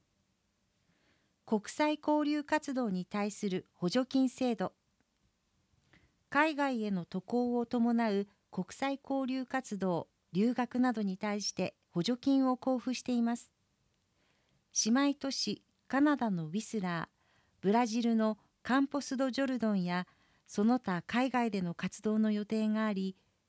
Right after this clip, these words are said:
一定の要件を満たされる方は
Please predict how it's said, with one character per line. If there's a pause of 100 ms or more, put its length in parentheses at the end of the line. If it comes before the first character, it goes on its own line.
(160)
一
定
の
要
件
を
満
た
さ
れ
る
方
は